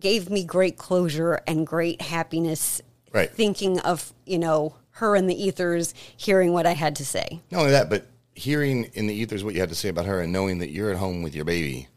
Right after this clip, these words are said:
Speaker 1: Yes.
Speaker 2: She would have been, you know, cloud nine, dude.
Speaker 1: Yeah.
Speaker 2: Yeah.
Speaker 1: Yeah. Well, and the, the crazy thing about that, I don't, I don't know <laughs> why I have to, I have to share it, but she, she had been sick and we kind of knew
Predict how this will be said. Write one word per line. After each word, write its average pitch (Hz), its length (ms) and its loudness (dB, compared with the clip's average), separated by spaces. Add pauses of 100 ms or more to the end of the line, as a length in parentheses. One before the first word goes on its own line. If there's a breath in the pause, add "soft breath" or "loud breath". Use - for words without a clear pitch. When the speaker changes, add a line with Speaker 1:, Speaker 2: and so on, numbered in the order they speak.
(280 loud breath)
Speaker 1:
Yes. - 420 -2
Speaker 2:
She - 140 -4
would 127 120 0
have 110 80 -2
been, 110 280 0 (160)
you 113 120 -6
know, 82 120 0
cloud 101 300 -2
nine, 92 240 -4
dude. - 160 -8
Speaker 1:
Yeah. - 80 0 (240)
Speaker 2:
Yeah. - 200 4
Speaker 1:
Yeah. - 60 -6
Well, 214 140 6
and 208 220 4 (120)
the, 185 160 -2 (520 soft breath)
the 180 60 -8
crazy 196 360 0
thing 170 180 -4
about 151 240 -6
that, 160 140 -4
I 156 100 -2
don't, 156 240 -8 (320)
I - 80 -8
don't 160 160 -2
know 156 140 0
<laughs> 196 60 8
why 226 60 6 (140)
I 240 40 8 (120)
have 233 160 4
to, 269 220 4 (120)
I 202 60 8
have 190 140 6
to 196 60 2
share 208 320 10
it, 196 100 -2 (340 loud breath)
but 190 260 6 (300 loud breath)
she, - 460 2 (340)
she 240 220 4
had 196 180 2
been 170 200 4
sick - 500 -6
and 165 340 0
we 170 300 -4
kind 180 280 0
of 160 100 -4
knew 156 500 0